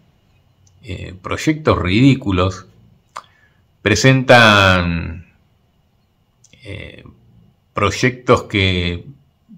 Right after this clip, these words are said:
tal vez por los contenidos se les ocurrió tomando un café con alguien. Y cuando hablamos de asesores, de gastos, eh, ahí también tenemos que volver a Milei. Milei que dice que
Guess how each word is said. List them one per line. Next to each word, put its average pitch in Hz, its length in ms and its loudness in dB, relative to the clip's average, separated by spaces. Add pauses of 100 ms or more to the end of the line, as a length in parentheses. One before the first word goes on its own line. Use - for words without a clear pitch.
(260)
tal 104 200 0
vez - 340 0 (540)
por 92 260 -8
los 87 140 -4
contenidos 98 640 0
se - 100 -6
les 87 220 -6
ocurrió 95 420 -2
tomando 104 400 2
un 92 80 -2
café 92 320 0
con 95 160 0
alguien. 95 680 2 (3750)
Y 127 120 -8
cuando 147 320 6
hablamos 185 760 6 (1300)
de 120 560 0
asesores, 127 840 6
de 107 140 4
gastos, 117 1080 4
eh, 107 500 -16
ahí 135 220 -2
también 160 320 2
tenemos 143 320 2
que - 80 -2
volver 135 320 4
a 131 60 6
Milei. 151 420 2
Milei 113 460 2
que 107 160 0
dice 104 380 -4
que 104 300 -2